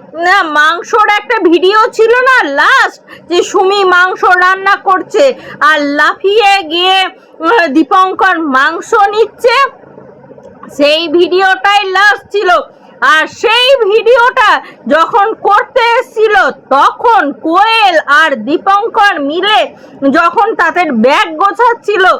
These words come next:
তখন সুমির মেয়ে এসে, এ, এসেছিল যে কি করছে না করছে, সেই জন্য কাকুর সাথে কথা বলার জন্য। তো তখন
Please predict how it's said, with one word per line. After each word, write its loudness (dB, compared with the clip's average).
তখন 0
সুমির 0
মেয়ে 0
এসে, 0
এ, 0
এসেছিল 0
যে 0
কি 0
করছে 0
না 2
করছে, -2
সেই 0
জন্য 2
কাকুর -2
সাথে -2
কথা 0
বলার 0
জন্য। 0
তো 4
তখন 0